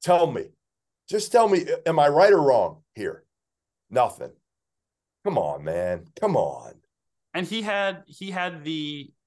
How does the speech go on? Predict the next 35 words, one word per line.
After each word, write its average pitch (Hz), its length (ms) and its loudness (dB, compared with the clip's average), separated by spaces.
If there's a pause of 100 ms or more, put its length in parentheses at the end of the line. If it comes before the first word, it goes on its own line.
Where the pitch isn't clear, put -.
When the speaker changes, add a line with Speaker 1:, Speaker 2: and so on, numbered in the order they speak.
(160)
Speaker 2:
audacity 139 640 -4 (340)
after 127 340 -4
the 131 280 -12
shooting 139 360 -8
incident 123 260 -10
with 113 140 -12
Mike 117 200 -6
Peake 127 300 -14 (440)
to 131 140 -14
sit, 151 280 -6
and, 139 120 -6
and 127 140 -4
I've 127 120 -6
seen 156 280 -6
the 147 80 -6
video, 123 480 -6
it's 120 380 -12
public - 440 -6
video 120 400 -8
from, 117 220 -10
from 120 220 -10
the 113 40 -10
police. 107 380 -12 (480)
The 135 60 -10
police 180 340 -4
are 170 100 -6
asking 143 360 -6
him 139 120 -6
questions 131 460 -8
about 120 260 -4
his 120 120 -16
player, 123 240 -4
and 113 80 -10
he 120 60 -14
says, 107 100 -16